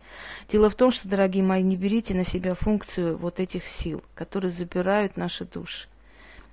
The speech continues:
Они забирают тогда, когда считают нужным, не потому, что вы поссорились с ним, или не потому, что вы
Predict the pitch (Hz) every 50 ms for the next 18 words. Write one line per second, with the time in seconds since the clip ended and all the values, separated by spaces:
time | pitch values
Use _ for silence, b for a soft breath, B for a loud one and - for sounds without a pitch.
0 | b b - 190 202 220 214 196 208 226 196 220 226 233 220 208 - - 208 202
1 | 202 240 240 240 208 196 190 190 - - - - 208 190 - 202 202 185 - 185
2 | 180 180 185 - - - 208 208 226 233 - - 196 185 190 185 - 196 180 -
3 | - 226 233 226 214 202 190 - - 202 202 196 180 175 175 180 180 - - -
4 | - 185 190 202 196 - - 190 175 175 180